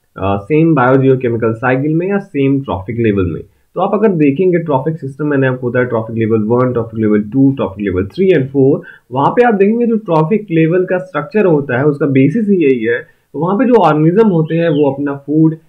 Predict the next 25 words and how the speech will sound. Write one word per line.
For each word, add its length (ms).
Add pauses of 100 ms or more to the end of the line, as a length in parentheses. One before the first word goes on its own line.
(220)
एक 200
ही 80
तरीके 440
से 140
ऑब्टेन 540
करते 340
हैं। 240 (100)
So 140 (440)
the 100
correct 400
option 400
will 200
be 140 (460)
same 320
trophic 380
level। 300 (140)
A 80
group 260
of 200
organism 520 (300)
procuring 380
their 160 (120)
food 260
in 100
the 60